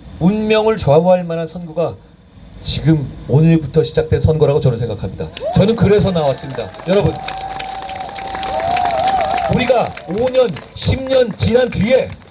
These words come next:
바로 이 자리에 다시 모인다고 생각해 봅시다. 모여서 그때 우리가 좀 게을러서, 그러니까 또 우리, 그때 우리가 좀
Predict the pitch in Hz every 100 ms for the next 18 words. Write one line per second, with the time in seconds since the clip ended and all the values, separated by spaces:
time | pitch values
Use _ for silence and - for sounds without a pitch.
0 | - - - - - 262 269 214 240 233
1 | 233 185 226 202 208 214 196 - 233 -
2 | 190 - - 131 - - 160 240 254 262
3 | 240 - - - _ _ _ - - -
4 | 190 - 226 185 - 165 196 196 190 170
5 | 160 160 156 160 175 - - - - -
6 | - - - - 175 185 - - 156 170
7 | - - 196 160 196 190 - 220 135